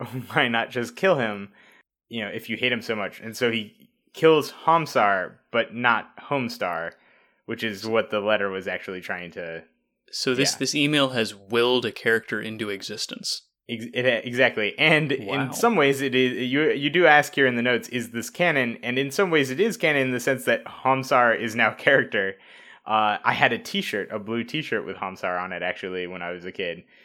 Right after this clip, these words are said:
Speaker 1: Um, I think it was the only strong, uh, s-, uh, Strong Bad memorabilia I had, or, uh, Homestar Runner dot com memorabilia I had.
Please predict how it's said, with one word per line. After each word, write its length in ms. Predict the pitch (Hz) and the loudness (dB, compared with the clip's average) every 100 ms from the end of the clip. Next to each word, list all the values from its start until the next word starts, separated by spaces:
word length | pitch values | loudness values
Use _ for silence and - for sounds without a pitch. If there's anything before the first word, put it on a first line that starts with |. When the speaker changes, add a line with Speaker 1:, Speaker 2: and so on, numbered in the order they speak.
| _ _ - | _ _ -4
Speaker 1:
Um, 560 | 101 101 101 98 95 - _ _ _ _ _ - | 0 0 -2 -4 -10 -14 _ _ _ _ _ -6
I 140 | 104 | -4
think 160 | - 120 | -2 -2
it 40 | |
was 100 | 120 | -2
the 100 | 117 | -2
only 480 | 120 127 131 127 123 | -2 -2 0 0 -2
strong, 440 | 120 127 123 120 95 | -2 2 4 4 2
uh, 140 | 120 110 | 0 0
s-, 240 | 101 - | -2 -10
uh, 300 | - 107 104 | -4 -2 -2
Strong 280 | 98 - 117 | -4 -4 -2
Bad 440 | 113 110 107 101 98 | 0 2 2 -2 -8
memorabilia 600 | 107 107 101 110 107 92 | -6 -6 -4 -4 -2 -4
I 80 | |
had, 320 | 90 110 92 87 | -6 -8 -8 -6
or, 320 | 92 90 - | -6 -6 -6
uh, 240 | 95 90 92 | -6 -6 -6
Homestar 300 | 107 95 101 | -12 -8 -6
Runner 200 | 95 92 | -6 -6
dot 200 | 92 92 | -6 -6
com 260 | - 95 92 - | -6 -10 -12 -14
memorabilia 560 | 101 95 95 98 92 87 | -12 -10 -10 -8 -6 -6
I 80 | 92 | -8
had. 280 | 95 85 | -10 -10